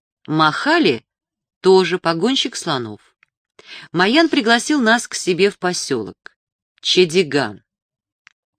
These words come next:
расположенный по соседству со слоновьим лагерем.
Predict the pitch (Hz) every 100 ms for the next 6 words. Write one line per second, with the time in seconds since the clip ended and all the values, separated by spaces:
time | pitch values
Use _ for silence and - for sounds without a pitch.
0 | - 160 160 - 175 190 165 170 160 156
1 | 147 233 - - 147 - - _ _ -
2 | 185 - 175 196 202 185 202 180 127 113
3 | 107 107